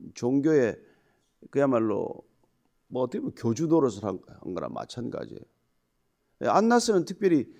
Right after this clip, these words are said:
그 당시에 이 종교적 시스템을 쥐락펴락했던 사람입니다.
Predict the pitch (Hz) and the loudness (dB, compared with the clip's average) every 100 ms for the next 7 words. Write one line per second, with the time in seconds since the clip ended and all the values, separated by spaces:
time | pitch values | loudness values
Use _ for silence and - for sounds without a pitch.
0 | _ _ 139 180 180 147 165 139 107 82 | _ _ 4 6 6 2 0 4 4 2
1 | 64 53 - - - - - - 147 180 | 0 -6 -12 -20 -12 -10 -10 -2 2 4
2 | 233 240 - 190 - 196 151 - 143 170 | 4 2 -2 -8 -2 0 0 0 2 2
3 | 170 220 226 220 185 147 101 85 64 53 | 0 -2 -2 -2 -4 -6 -6 -6 -8 -12
4 | - | -18